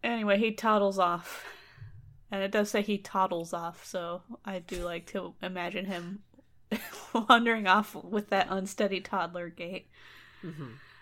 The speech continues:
Speaker 1: Uh, and after a ways, he does see a goody running in and out of a new wooden cottage, uh, carrying an empty sieve, and every time she ran in, she threw her a-, or sh-, every time she, like, ran out, she would throw her apron over the sieve as though there was something in it, and when she ran in, she would tip it over onto the floor.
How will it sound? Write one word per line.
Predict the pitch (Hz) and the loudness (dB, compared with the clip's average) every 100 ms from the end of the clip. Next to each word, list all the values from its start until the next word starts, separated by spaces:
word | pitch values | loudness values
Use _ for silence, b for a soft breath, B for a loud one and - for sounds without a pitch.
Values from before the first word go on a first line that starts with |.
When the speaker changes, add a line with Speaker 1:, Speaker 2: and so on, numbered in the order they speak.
| B | B
Speaker 1:
Uh, | 202 | 0
and | 196 202 | 2 4
after | 240 254 262 | 4 4 4
a | 220 | 4
ways, | 208 202 208 208 | 6 4 4 0
he | 202 | 4
does | 196 208 | 4 4
see | 214 | 2
a | 196 | 2
goody | 190 196 185 196 | 2 -2 -2 -2
running | 185 190 196 | -2 -2 -2
in | 190 208 | -2 -2
and | 233 | 2
out | 196 202 | 2 4
of | 196 | 2
a | |
new | 180 185 185 | -2 -6 -4
wooden | 185 196 | -4 -4
cottage, | 202 175 175 175 175 - - | -4 -2 -2 -2 -6 -12 -8
uh, | 190 175 170 180 | -6 -6 -8 -6
carrying | - 220 214 196 | -2 0 0 -2
an | 180 | -4
empty | - 254 226 214 | -4 -4 -4 -6
sieve, | - 233 269 330 330 - | -4 0 0 -2 -8 -8
and | 196 | -4
every | 190 196 | -2 -2
time | 202 208 208 | 0 0 0
she | 196 | -2
ran | 180 175 175 | -4 -6 -2
in, | 254 269 | 0 0
she | 269 208 | 0 -4
threw | - 185 | -4 -6
her | 190 - - | -6 -8 -4
a-, | 208 208 | -2 -2
or | 196 175 - - | -2 -2 -6 -14
sh-, | - | -6
every | - 226 | -2 0
time | 233 214 | 0 -2
she, | 202 | -2
like, | 165 - - | -4 -6 -8
ran | 214 208 | -4 -2
out, | 190 - | -2 -4
she | 190 | -6
would | 180 | -4
throw | 208 208 | -2 0
her | 202 | 2
apron | 180 180 175 | 0 -4 -2
over | 180 190 | -2 -2
the | 185 | -4
sieve | 196 202 196 185 | -6 -4 -4 -6
as | 190 | -4
though | 185 | -2
there | 175 170 175 | -2 -2 -6
was | - | -6
something | 190 190 175 | -8 -8 -6
in | 185 | -4
it, | 254 254 - b b b | -4 -6 -10 b b b
and | 180 | -8
when | 175 | -6
she | 170 | -6
ran | 175 165 | -8 -8
in, | - 220 226 | -6 -4 -4
she | 220 185 | -4 -6
would | 170 | -6
tip | - 196 | -6 -4
it | 185 | -2
over | 180 175 | 0 0
onto | 170 170 | -4 -6
the | 165 | -12
floor. | - - - 220 | -14 -10 -8 -10